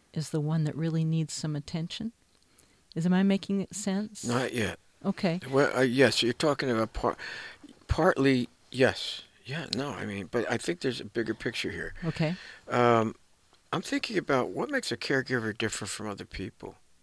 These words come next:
Speaker 2: And there is a difference. They're usually empaths. They're empathetic people.
Speaker 1: Yeah.
Speaker 2: They have a deeper sense of compassion, and they have a desire and motivation to help others.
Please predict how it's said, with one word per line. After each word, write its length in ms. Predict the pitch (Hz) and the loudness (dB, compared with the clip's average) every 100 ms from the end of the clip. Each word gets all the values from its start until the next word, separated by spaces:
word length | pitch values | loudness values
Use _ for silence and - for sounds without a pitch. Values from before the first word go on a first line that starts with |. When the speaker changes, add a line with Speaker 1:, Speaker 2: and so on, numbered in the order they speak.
| _ - - - _ - | _ -20 -20 -20 _ -10
Speaker 2:
And 120 | 117 | -6
there 140 | 131 147 | -4 -4
is 100 | 139 | -4
a 80 | |
difference. 520 | 123 143 - - - - - - | -6 -8 -6 -10 -10 -12 -16 -14
They're 120 | 117 | -12
usually 500 | 151 185 196 160 135 | -8 -8 -4 -4 -4
empaths. 600 | - 127 - 98 - - | -4 -4 -2 -4 -6 -10
They're 120 | - 107 | -8 -6
empathetic 640 | 131 - 120 - 120 117 - | -6 -6 -6 -2 -2 -2 -8
people. 380 | 110 - - - - | -8 -8 -10 -14 -8
Speaker 1:
Yeah. 220 | 170 151 151 147 - | -4 -4 -6 -12 -4
Speaker 2:
They 80 | |
have 140 | 113 104 | -2 -2
a 60 | |
deeper 360 | 110 143 147 139 | -4 -4 -4 -2
sense 340 | - 135 117 | 0 0 -2
of 100 | 104 | -6
compassion, 840 | - 107 - 127 110 101 - 101 107 - - - - - | -6 -10 -6 -4 -4 -4 -6 -6 -8 -18 -20 -20 -20 -8
and 160 | 107 | -6
they 120 | 107 117 | -4 -4
have 260 | 131 135 | -6 -6
a 40 | 113 | -6
desire 600 | 113 101 110 117 127 113 | -4 -2 0 0 0 0
and 80 | 110 | -2
motivation 640 | 107 110 - 104 - - | -4 -4 -6 -6 -6 -6
to 120 | - | -6
help 220 | 95 - - | -8 -8 -12
others. 460 | - - - - | -12 -12 -12 -14